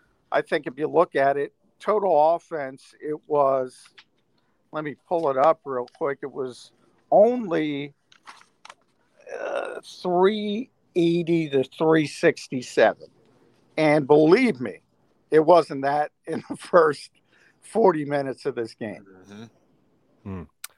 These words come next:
Speaker 3: Well, uh, when you bring up that play of not calling time, or not, lack thereof, of not calling timeout before the half, my feeling was these were two coaches that aren't really good coaches. 'Cause I'm one of those people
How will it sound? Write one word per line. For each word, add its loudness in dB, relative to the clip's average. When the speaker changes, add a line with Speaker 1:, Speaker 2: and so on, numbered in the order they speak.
Speaker 3:
Well, 4
uh, 6
when 4
you 4
bring 6
up 4
that 4
play 8
of 2
not 4
calling 2
time, 2
or 0
not, -2
lack 4
thereof, 6
of -6
not 2
calling 2
timeout 2
before -6
the -4
half, 0
my 4
feeling 0
was 2
these -4
were 0
two -6
coaches -2
that 0
aren't 4
really -2
good -6
coaches. -2
'Cause -2
I'm 6
one 6
of 4
those 4
people 2